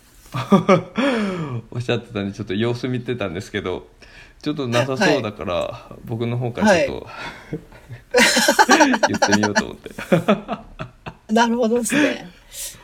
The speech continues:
Speaker 1: はい。
Speaker 2: すいません。
Speaker 1: はい。
Speaker 2: 言っ-、
Speaker 1: そんな、
Speaker 2: ありがとうございます。
Speaker 1: いやいや。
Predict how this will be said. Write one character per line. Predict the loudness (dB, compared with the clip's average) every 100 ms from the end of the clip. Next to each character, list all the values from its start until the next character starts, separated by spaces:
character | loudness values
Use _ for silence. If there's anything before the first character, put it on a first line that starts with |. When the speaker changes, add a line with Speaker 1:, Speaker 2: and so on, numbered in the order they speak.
| -12 2 2 2 -4
Speaker 1:
は | -8 -10 -12 -10
い。 |
Speaker 2:
す | -6 -6 -6 0
い | 2
ま | 2 -2
せ | -2 -2
ん。 |
Speaker 1:
は | -4
い。 |
Speaker 2:
言 | -12
っ-、 | -14 -20
Speaker 1:
そ | -8 -2
ん |
な、 | 2
Speaker 2:
あ |
り | 6
が | 6
と | 2
う |
ご | -4
ざ |
い | -4
ま |
す。 | -2
Speaker 1:
い |
や | 0
い | -2
や。 | -4